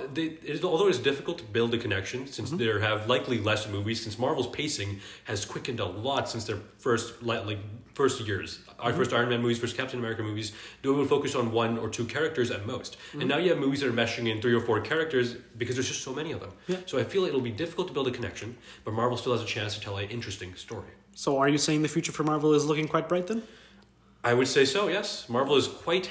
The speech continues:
Speaker 1: established already, and I think they're gonna continue on a relatively good train. Although it depends on whether their quality, but like we saw in the recent phase, is going to deteriorate or maybe stabilize, maybe even increase.
Speaker 2: All right, then. Well, that is all I have for you, Mister Umar. Thank you for joining me today. Do you have any last comments?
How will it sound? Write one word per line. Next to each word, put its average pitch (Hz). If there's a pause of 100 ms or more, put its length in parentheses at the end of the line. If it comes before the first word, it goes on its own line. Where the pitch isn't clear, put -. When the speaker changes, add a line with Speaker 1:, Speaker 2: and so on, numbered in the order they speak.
(120)
Speaker 1:
established 160
already, 120
and 107
I 120
think 185
they're -
gonna 131
continue 123
on 110
a -
relatively 104 (280)
good 101
train. 135 (200)
Although 139
it 131
depends 151
on 120
whether 120
their 117
quality, 110 (120)
but 107
like 110
we 110
saw 123
in 107
the 104
recent 101
phase, 120 (180)
is 117
going 117
to 113
deteriorate 117 (140)
or 127
maybe 135
stabilize, 113
maybe 170
even 139
increase. - (600)
Speaker 2:
All 127
right, 147
then. 180
Well, 156
that 156
is 160
all 165
I 165
have 175
for 180
you, 175
Mister 170
Umar. 175
Thank 185
you 180
for 175
joining 175
me 180
today. 202
Do 165
you 170
have 175
any 180
last 175
comments? 214